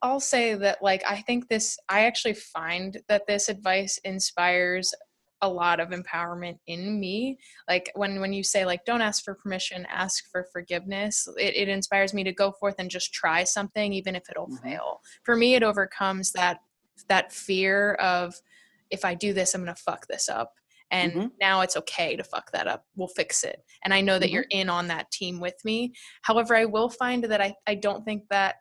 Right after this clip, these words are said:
Speaker 1: advice is, like, while it works for, like, me as a woman, I,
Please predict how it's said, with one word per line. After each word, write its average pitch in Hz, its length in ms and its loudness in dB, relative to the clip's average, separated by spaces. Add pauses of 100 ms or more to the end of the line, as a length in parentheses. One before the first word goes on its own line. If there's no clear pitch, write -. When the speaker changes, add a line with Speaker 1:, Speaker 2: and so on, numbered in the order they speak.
(140)
Speaker 1:
advice 196 640 -2 (500)
is, 196 340 0 (320)
like, 175 300 -10 (400)
while 202 260 6
it 196 160 2
works 196 260 -2
for, 180 480 -2 (140)
like, 175 260 -8
me 180 460 -6
as 180 200 -4
a 165 60 -10
woman, 170 360 -8
I, 170 180 -6